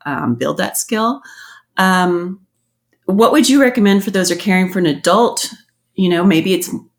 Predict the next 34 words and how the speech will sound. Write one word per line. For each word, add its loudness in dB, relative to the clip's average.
is -6
it -2
more 0
difficult -2
when 0
you're 0
taking -4
care -6
of -4
an 0
adult -4
than -2
a, -6
than -2
a -6
child? -2
Um, -6
I -4
would -6
think -6
that -4
the, 2
um, 0
mind 4
frame 0
you 0
would -2
have -2
to -8
be 2
in 2
may 0
be -2
m-, -2